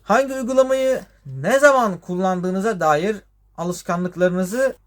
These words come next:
ve hatta bazı raporlara göre biyometrik kimlik verilerinizi bile topluyor. Yani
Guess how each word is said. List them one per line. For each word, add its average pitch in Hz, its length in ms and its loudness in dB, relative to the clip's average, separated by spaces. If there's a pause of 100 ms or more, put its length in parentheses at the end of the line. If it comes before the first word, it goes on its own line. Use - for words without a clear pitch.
ve 117 60 -6
hatta 175 580 0 (420)
bazı 247 360 4
raporlara 170 460 0
göre 226 380 -4 (340)
biyometrik 220 600 -4
kimlik 233 420 -8
verilerinizi 185 680 0
bile 226 340 0 (400)
topluyor. 156 480 -4 (840)
Yani 107 320 -10